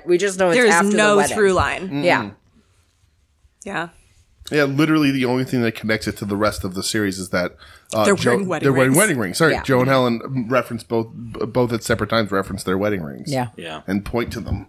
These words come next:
Speaker 1: Yeah.
Speaker 3: So, yeah.
Speaker 4: Well, this was, yeah, this was an affair, and this was an affair as wings goes.
Speaker 3: Yeah, I thought, I liked it a lot.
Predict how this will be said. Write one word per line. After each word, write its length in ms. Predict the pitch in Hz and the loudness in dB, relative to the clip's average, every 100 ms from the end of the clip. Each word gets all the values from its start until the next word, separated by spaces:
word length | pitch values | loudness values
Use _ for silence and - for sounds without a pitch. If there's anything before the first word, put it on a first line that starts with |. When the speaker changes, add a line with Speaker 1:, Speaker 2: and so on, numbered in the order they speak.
| - - _ _ _ | -18 -20 _ _ _
Speaker 1:
Yeah. 140 | 151 160 _ - - - 78 - | -12 -12 _ -20 -16 -14 -14 -14
Speaker 3:
So, 460 | - - 57 98 - _ - - - - | -12 -10 -10 -14 -16 _ -20 -20 -20 -16
yeah. 140 | - - _ 107 - | -18 -20 _ -16 -12
Speaker 4:
Well, 180 | 349 254 | -12 -12
this 180 | 101 104 | -8 -4
was, 300 | 151 135 - | -2 0 0
yeah, 80 | 147 | -2
this 200 | 135 151 | -2 -2
was 120 | 165 | -2
an 100 | 165 | -4
affair, 380 | 156 156 113 95 | -2 0 2 2
and 280 | 98 98 87 _ | 0 -6 -14 _
this 160 | 104 - | -6 -2
was 160 | 113 | -2
an 100 | 123 | -2
affair 320 | 120 - 95 | -2 0 0
as 160 | 87 87 | 0 -2
wings 240 | 90 80 | -6 -8
goes. 680 | - 73 65 113 - - - _ - - | -8 -8 -8 -8 -4 -4 -4 _ -20 -8
Speaker 3:
Yeah, 480 | 120 202 359 320 190 | 0 4 4 4 4
I 80 | 190 | 4
thought, 240 | 202 185 | 2 2
I 120 | 196 | 2
liked 260 | 208 233 233 | 2 0 -2
it 60 | |
a 40 | 233 | -2
lot. 460 | 262 277 - - | 0 0 0 -6